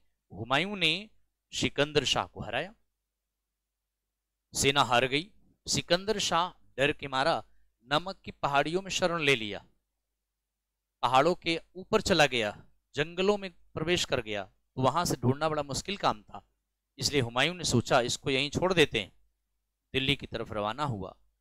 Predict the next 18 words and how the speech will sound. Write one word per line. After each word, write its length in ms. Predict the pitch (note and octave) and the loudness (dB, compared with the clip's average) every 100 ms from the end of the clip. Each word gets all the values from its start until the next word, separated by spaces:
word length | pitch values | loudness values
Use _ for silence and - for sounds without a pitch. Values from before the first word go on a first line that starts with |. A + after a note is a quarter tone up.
| _ _ - | _ _ -10
दिल्ली 220 | B2+ C#3 | -4 0
आगरा 280 | A#2+ G#2+ B2 | 2 0 -6
पर 200 | - - - | -12 -18 -8
पन्द्रह 220 | B2 B2+ | -4 -2
सौ 120 | A#2+ | -2
पचपन 380 | - A2 - C3+ | -4 -8 -10 -14
में 120 | B2+ | -12
अधिकार 300 | G#2+ - C3+ | -10 0 0
कर 160 | D#3+ E3+ | 4 4
लिया, 320 | C#3+ G#2 F#2+ - _ _ _ _ _ - | 4 -2 -4 -12 _ _ _ _ _ -18
मुगल 260 | A#2 C#3+ | 0 2
वंश 280 | B2+ C3 C3+ | 2 -2 -4
की 120 | - - | -10 -10
पुनः 320 | C3 D#3+ D3+ | -8 -8 -4
दिल्ली 260 | C3+ B2+ C3+ | -4 -2 -4
पर 180 | A#2 | -6
स्थापना 440 | A2+ - A2+ E3 F#3+ | -8 -8 -10 -8 -8
किया। 300 | D#3 A#2 | -2 -2